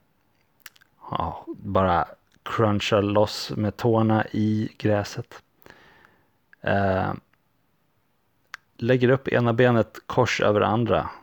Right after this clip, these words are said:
Because I'm feminine. Och då ser jag att det, det är en stor jävla snigel uppe på min fot. Han har liksom sugit sig fast. Och, eh, jag vet inte vem utav oss som blev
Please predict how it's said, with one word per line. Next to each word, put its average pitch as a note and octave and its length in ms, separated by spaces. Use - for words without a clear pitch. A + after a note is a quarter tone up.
Because G2 280
I'm F#2+ 120
feminine. G2 520
Och - 100
då B2 120
ser B2 280
jag A2+ 160
att G#2+ 160
det, F#2+ 760
det A2 200
är G2+ 40
en G2 100
stor C3+ 300
jävla G2 220
snigel A2 540
uppe A2+ 260
på G#2+ 420
min G#2 240
fot. A#2+ 280
Han A2 120
har G#2 60
liksom G2+ 240
sugit G#2 440
sig G2+ 140
fast. - 460
Och, - 460
eh, G#2 280
jag C3+ 260
vet B2+ 220
inte G#2 280
vem A2 500
utav F2+ 420
oss F2+ 100
som F2 200
blev F2+ 320